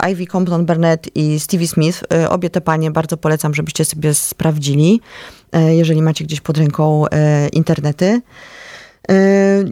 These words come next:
ja uważam, że to jest taka książka, która jest oczywiście smutna, ale <laughs> na, na majówkę, jak to u mnie, jest, e, idealna, bo trochę nas odrywa od tego wszystkiego, co się dzieje.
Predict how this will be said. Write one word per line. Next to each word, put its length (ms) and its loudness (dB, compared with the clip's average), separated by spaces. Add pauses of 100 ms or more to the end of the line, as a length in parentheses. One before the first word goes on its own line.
(120)
ja 260 2
uważam, 420 0
że 60 -6
to 60 -12
jest 100 -8
taka 160 -6
książka, 340 -2
która 600 2 (180)
jest 240 -2
oczywiście 260 -2
smutna, 560 2
ale 300 2
<laughs> 80 -4
na, 120 0 (100)
na 100 2
majówkę, 380 2
jak 140 0
to 100 -2
u 80 2
mnie, 220 4
jest, 300 -2
e, 120 4
idealna, 480 -2
bo 100 -6
trochę 240 -2
nas 160 0
odrywa 320 0
od 80 -4
tego 180 -6
wszystkiego, 340 -2
co 120 -6
się 160 0
dzieje. 420 2